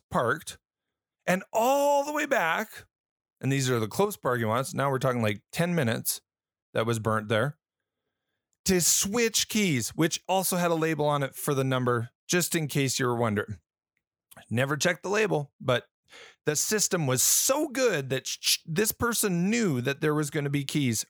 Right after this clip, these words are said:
right at that spot. But they weren't there. They were on the wrong hook. I almost burst out laughing. I was trying not to be insensitive, but I was absolutely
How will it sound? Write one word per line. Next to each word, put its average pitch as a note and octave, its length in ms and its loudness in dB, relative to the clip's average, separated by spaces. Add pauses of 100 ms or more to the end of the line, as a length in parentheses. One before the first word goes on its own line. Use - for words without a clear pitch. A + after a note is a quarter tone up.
right D3 380 0
at C#3 140 -2
that A#2 200 0
spot. - 380 -2 (1400)
But G#2+ 120 -4
they G#2+ 120 -2
weren't F3+ 280 -2
there. - 420 0 (240)
They - 80 -4
were E3+ 260 0
on C3 180 0
the A#2+ 120 0
wrong E3 440 -2
hook. - 380 -4 (920)
I G3+ 360 2
almost F3+ 380 0
burst E3 280 0
out D#3 140 0
laughing. A#2+ 440 -2
I C3+ 80 2
was E3 200 0
trying A#3+ 320 -2
not C#4+ 180 0
to G#3+ 60 -4
be F#3+ 140 0
insensitive, E3+ 560 0
but A#2+ 140 2
I C#3+ 180 2
was D#3+ 260 -2
absolutely C#3 1080 0